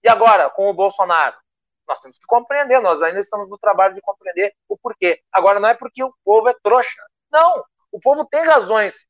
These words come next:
objetivas pra apoiar. Se há uma inflexão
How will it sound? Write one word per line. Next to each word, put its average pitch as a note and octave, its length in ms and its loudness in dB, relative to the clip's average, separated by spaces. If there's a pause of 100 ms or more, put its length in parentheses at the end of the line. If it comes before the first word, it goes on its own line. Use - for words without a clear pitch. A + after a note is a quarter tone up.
(220)
objetivas F3 1160 -4 (100)
pra E3+ 180 2
apoiar. C#3+ 600 0 (600)
Se - 200 -2
há C#4 100 6
uma D#4 120 4
inflexão A#3 680 -2